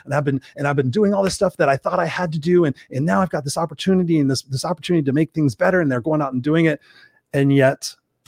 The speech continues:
we have people who are still sitting there, "When's it gonna be my turn? What's going on?" You know, and, and bitch pissing and moaning and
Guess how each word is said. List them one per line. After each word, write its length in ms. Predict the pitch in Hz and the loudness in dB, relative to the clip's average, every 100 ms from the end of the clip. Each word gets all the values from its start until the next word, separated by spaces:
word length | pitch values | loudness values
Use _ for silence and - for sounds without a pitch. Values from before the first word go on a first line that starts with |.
| _ - | _ -6
we 140 | 131 | -2
have 260 | 123 131 - | 0 -2 0
people 400 | 123 107 127 117 | -2 0 0 0
who 180 | 123 117 | 0 0
are 140 | 110 | -2
still 280 | - 120 113 | -4 -4 -4
sitting 280 | - 113 120 | -4 -6 -4
there, 200 | 117 - _ - - - _ _ _ _ - | -4 -6 _ -20 -20 -20 _ _ _ _ 0
"When's 220 | 156 170 | 4 6
it 40 | |
gonna 100 | 165 | 6
be 80 | 160 | 6
my 240 | 143 135 | 4 2
turn? 240 | 131 131 113 | -2 -2 0
What's 160 | 151 | 0
going 280 | - 170 139 | 2 2 2
on?" 200 | 131 123 | 2 2
You 80 | 120 | 2
know, 260 | 117 117 131 | 2 0 0
and, 180 | 131 135 | -2 -2
and 120 | 120 | -2
bitch 220 | 160 - | -2 -2
pissing 320 | - - 196 | -4 -2 -2
and 80 | 170 | 0
moaning 400 | 139 135 135 135 | 2 2 0 -2
and 240 | 131 127 | -2 -4